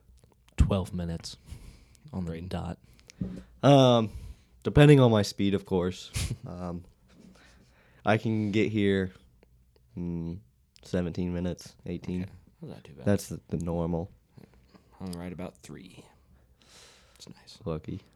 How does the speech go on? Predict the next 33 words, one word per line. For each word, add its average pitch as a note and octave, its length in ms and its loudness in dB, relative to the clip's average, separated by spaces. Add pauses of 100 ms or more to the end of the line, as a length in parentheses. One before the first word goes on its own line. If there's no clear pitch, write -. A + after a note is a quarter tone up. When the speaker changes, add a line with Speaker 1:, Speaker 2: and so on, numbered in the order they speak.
(960)
Speaker 2:
Um, A2 280 -4
I A2 80 -4
know C3 160 2
Craig A#2+ 280 2
would G#2+ 100 -6
probably F#2+ 220 0
ask F#2 160 -4
this F2 120 -6
question. F#2 540 -4
What G#2 160 -10
kind A#2+ 140 -6
of F#2 80 -6
cars F2+ 280 -6
do D2+ 80 -12
you D2 120 -12
guys C#2 180 -14
drive? - 360 -14 (1120)
Speaker 3:
Right A#2+ 180 8
now, G#2+ 200 8
I'm G2+ 100 6
driving F#2 460 4 (220)
a F#2 120 0
Honda F#2 580 2 (480)
Speaker 2:
<laughs> - 640 -14
Speaker 3:
Accord. F#2+ 560 0 (840)
Speaker 2:
Okay. - 200 -14
Speaker 3:
Um, F2 400 -2 (260)
Speaker 2:
What D2+ 140 -12
year? F2 220 -12 (720)
Speaker 3:
I G2+ 40 -6
think G2+ 100 -2
it F#2 100 -2
was F2 40 -4